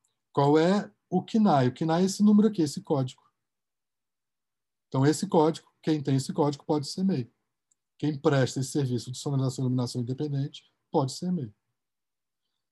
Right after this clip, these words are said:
Técnico de computador, técnico de manutenção de eletrodoméstico, aí tem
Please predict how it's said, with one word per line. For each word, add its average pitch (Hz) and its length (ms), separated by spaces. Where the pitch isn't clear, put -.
Técnico 170 400
de 139 80
computador, 160 760
técnico 175 300
de 170 40
manutenção 160 320
de 147 80
eletrodoméstico, 151 920
aí 143 80
tem 185 440